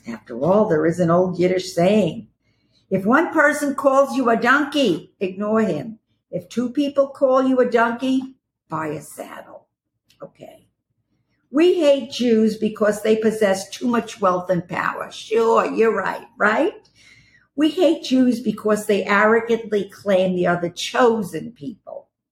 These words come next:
Jews are a convenient group to single out and blame for troubles. We hate Jews because they killed Jesus. Jews, Jesus was Jewish. We hate Jews because they are different than us,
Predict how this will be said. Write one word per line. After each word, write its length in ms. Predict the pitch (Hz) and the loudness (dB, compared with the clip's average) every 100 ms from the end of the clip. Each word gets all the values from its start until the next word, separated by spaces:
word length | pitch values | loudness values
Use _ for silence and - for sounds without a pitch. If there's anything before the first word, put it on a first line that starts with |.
| _ _ _ _ _ _ _ _ | _ _ _ _ _ _ _ _
Jews 380 | - 359 339 330 | 0 2 2 2
are 220 | 277 254 | 2 2
a 100 | 247 | 2
convenient 560 | 254 226 269 269 269 214 | 2 2 2 2 2 0
group 260 | 240 247 - | -2 -2 -4
to 60 | |
single 400 | - 233 233 226 | -6 -2 2 4
out 200 | 208 202 | 4 2
and 100 | 185 | 0
blame 420 | 165 190 196 196 | 0 2 2 2
for 120 | 202 190 | 0 -4
troubles. 840 | - 160 147 - - - - _ - | 0 0 2 -2 -8 -12 -20 _ 0
We 160 | 339 | 0
hate 320 | 370 294 285 | 4 2 2
Jews 300 | - 240 226 | -4 -4 -2
because 320 | 220 214 196 196 | -2 0 0 0
they 140 | 175 | -2
killed 520 | - 226 220 202 175 | 0 2 2 2 -2
Jesus. 920 | - 214 190 180 - - - - - _ _ _ _ _ _ _ _ - | -2 2 2 0 -4 -8 -12 -20 -20 _ _ _ _ _ _ _ _ -4
Jews, 420 | 247 233 202 - 156 | 0 2 0 -4 -10
Jesus 480 | - 240 175 151 - | -4 -2 -2 -6 -10
was 200 | 139 - | -10 -12
Jewish. 500 | - - - - - _ _ _ - | -18 -20 -20 -20 -20 _ _ _ 0
We 240 | 302 320 | 2 4
hate 240 | 269 269 | 4 2
Jews 300 | - 247 233 | 0 0 0
because 360 | - 220 233 226 | -2 0 2 4
they 140 | 220 | 4
are 160 | 202 190 | 2 2
different 380 | 294 294 233 175 | 0 2 0 0
than 180 | 170 160 | 0 -2
us, 560 | - - - - - | -6 -12 -20 -20 -20